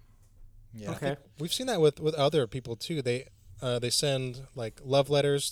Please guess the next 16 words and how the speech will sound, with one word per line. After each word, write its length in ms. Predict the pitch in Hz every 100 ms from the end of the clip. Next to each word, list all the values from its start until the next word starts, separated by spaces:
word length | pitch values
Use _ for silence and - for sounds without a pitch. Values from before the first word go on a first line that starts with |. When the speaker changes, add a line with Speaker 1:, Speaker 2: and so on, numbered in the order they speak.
| -
Speaker 2:
to 340 | 127 120 113 123
other 260 | 127 143
serial 300 | 143 165 160
killers 340 | 156 170 160 160
in 100 | 160
jail. 460 | 165 160 165 165 143
Uh, 260 | 110 110 107 - - - - - _ -
people 560 | 151 147 131 120 117 - _ -
have 320 | 117 127 107 -
gone 240 | 127 131
to 60 | 120
see 300 | - 135 135
Marilyn 340 | 127 123 120
Manson 340 | 120 131 - 127
in 300 | 110 107 110 -
prison, 640 | - 160 147 160 156 151